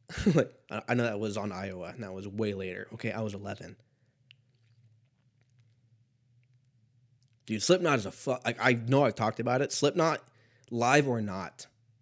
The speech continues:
it, or live or not, like 'em or not, live, they are fucking one of the best shows I've seen. I took my dad to go see that at the Forum in L A.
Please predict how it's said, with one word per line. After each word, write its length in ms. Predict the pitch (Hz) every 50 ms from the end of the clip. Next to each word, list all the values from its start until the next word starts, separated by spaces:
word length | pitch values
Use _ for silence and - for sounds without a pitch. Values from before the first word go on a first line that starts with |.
| _ _ _ _ _ _ _ _ _ _ _ _ _ _ _
it, 140 | - 117 - _ -
or 340 | 143 139 131 113 98 - - - - - _ _
live 240 | 107 98 92 87 85
or 60 | 87
not, 200 | 87 80 76 90 - _ _ _ _ _ _ _ _ _ _ _ _ -
like 240 | 110 123 139 143 170
'em 120 | 156 131
or 80 | 120 113
not, 340 | 113 117 113 98 85 - - _ _ _ _
live, 640 | - 110 113 113 107 107 110 127 147 170 185 185 - - _ _ _ -
they 260 | 110 113 131 127 127
are 140 | 120 113 107
fucking 640 | - - - 110 104 - - 101 98 95 92 95 - _ _ _ _ _ _ -
one 300 | - 117 120 123 123 120
of 100 | 120 113
the 100 | 107 110
best 220 | 101 104 98 95 -
shows 300 | - 104 98 95 92 -
I've 160 | 90 87 -
seen. 240 | - 104 90 - - _
I 60 | - 127
took 180 | - 196 196
my 120 | 196 165 127
dad 380 | 107 - 104 98 107 113 113
to 60 | 107
go 160 | 95 90 90 87
see 220 | - - 92 87
that 260 | 85 80 78 78 - _ _ _ _ _ _ _ _ _ _ _ _ _ _ _ _ _ _ _ _ _ _ _ _ _ _ _ _ _ _ _ -
at 100 | 104 -
the 80 | 107
Forum 500 | 104 - - - 151 139 131 117 107 95
in 60 | 95 -
L 260 | - 117 117 107 104
A. 240 | 101 104 117 151 -